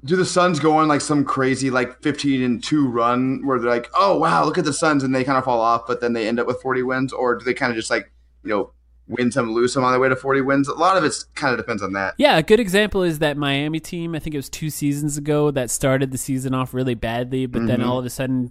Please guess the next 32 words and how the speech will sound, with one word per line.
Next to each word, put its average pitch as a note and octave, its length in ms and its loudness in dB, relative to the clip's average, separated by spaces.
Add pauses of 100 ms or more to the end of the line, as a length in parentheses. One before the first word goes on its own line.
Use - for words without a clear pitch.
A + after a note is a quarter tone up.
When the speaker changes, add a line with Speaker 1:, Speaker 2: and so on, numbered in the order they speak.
Speaker 2:
at B2 160 -10
the A#2+ 120 -4
end B2 140 -2
of A#2 60 -8
the A#2+ 60 -8
season, A#2+ 460 -6
they A#2 240 -4 (240)
sort C#3+ 220 -2
of B2 80 -4
won B2 300 2
at, B2+ 160 0
like, B2 160 -8
a A#2 60 -8
sixty-five A#2+ 640 -6
percent A#2+ 280 -8
win A#2+ 200 -6
percentage A#2 400 -8
rate A2+ 180 -6
for - 80 -18
the A#2 100 -8
last A2 280 -6
thirty A2 240 -6
games G#2+ 320 -10
or G#2+ 40 -14
something. - 280 -12 (360)
And C#3 180 -2
that, F#3+ 280 4
I E3 60 4
believe, D#3 260 2
Spoelstra E3+ 480 -2
did F3 320 0
get G#2+ 340 -10